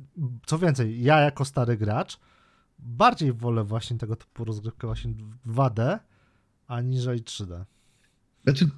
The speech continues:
Speaker 2: dla mnie największy spór, tak jak powiedziałem, ja mam spór o tytuł. Na zasadzie ja
Speaker 1: No
Speaker 2: jestem
Speaker 1: dobrze,
Speaker 2: tak
Speaker 1: no
Speaker 2: jak
Speaker 1: ale
Speaker 2: Marek,
Speaker 1: to jest
Speaker 2: Marek
Speaker 1: tak, jak
Speaker 2: nie ma
Speaker 1: powiedziałem.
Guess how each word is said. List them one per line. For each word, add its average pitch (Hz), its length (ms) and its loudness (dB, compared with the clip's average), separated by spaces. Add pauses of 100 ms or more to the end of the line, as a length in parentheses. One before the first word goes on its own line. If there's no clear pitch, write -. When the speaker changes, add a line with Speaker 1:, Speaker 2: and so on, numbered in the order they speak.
(380)
Speaker 2:
dla 135 300 6
mnie 339 220 4
największy 180 480 6 (200)
spór, - 460 2 (100)
tak 156 120 6
jak 180 160 2
powiedziałem, 110 480 6 (240)
ja 160 120 10
mam 208 200 10
spór - 320 2
o 135 60 8
tytuł. 92 460 2 (440)
Na 127 100 8
zasadzie 160 520 6 (1300)
ja 135 200 8
Speaker 1:
No - 40 0
Speaker 2:
jestem 180 180 4
Speaker 1:
dobrze, 175 220 4
Speaker 2:
tak 123 120 6
Speaker 1:
no 156 60 8
Speaker 2:
jak 143 100 10
Speaker 1:
ale 160 80 8
Speaker 2:
Marek, 180 340 0
Speaker 1:
to 175 200 2
jest 139 140 6
Speaker 2:
Marek 214 160 8
Speaker 1:
tak, 175 100 2
jak 170 80 6
Speaker 2:
nie 165 60 6
ma - 80 4
Speaker 1:
powiedziałem. 127 540 0